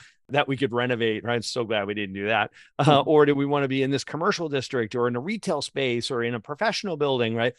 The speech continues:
Speaker 1: Like, you gotta really start narrowing all that sort of stuff down. And next thing you know, it was, well, how do you wanna practice? To your point, like, you know, do we wanna take care of whole families? Do we, you know, we were both Gonstead doctors, so we knew the technique that we wanted to do. And then is it,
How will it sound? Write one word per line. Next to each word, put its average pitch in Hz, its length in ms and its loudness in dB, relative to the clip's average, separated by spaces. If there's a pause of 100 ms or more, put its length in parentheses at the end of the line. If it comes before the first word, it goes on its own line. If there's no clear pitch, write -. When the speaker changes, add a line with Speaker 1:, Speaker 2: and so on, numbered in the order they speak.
(180)
Speaker 1:
Like, 131 160 -6
you 143 100 -2
gotta 185 240 0
really 156 260 -2
start 127 260 -4
narrowing 117 380 -4
all 107 140 -2
that 110 180 -4
sort 120 200 -2
of 110 80 -6
stuff 107 220 -4
down. 113 260 -4
And 104 120 -4
next 139 240 -2
thing 143 100 2
you 120 100 2
know, 113 220 4
it 117 60 0
was, 113 300 0 (280)
well, 117 100 -2
how 143 220 0
do 147 160 -6
you 220 160 -6
wanna - 220 -6
practice? - 500 -6
To - 100 -10
your 123 140 -6
point, 101 340 -8
like, 95 280 -8 (480)
you 110 120 -2
know, 107 80 -4
do 110 100 -6
we 113 80 0
wanna 117 140 -2
take 135 160 -2
care 160 120 -2
of 151 60 -2
whole 156 140 0
families? 143 560 -4
Do 117 200 -2
we, 113 200 -6
you 113 80 -4
know, 110 100 -2
we 117 320 -2
were 147 160 2
both 113 240 0
Gonstead 147 460 0
doctors, 104 320 -6
so 123 100 -4
we 120 100 -2
knew 143 140 0
the 123 120 -4
technique - 440 -12
that 135 80 -4
we 120 140 -2
wanted 110 280 -2
to 113 60 -6
do. 98 300 -4
And 104 100 -4
then 127 140 2
is 131 140 0
it, 123 140 0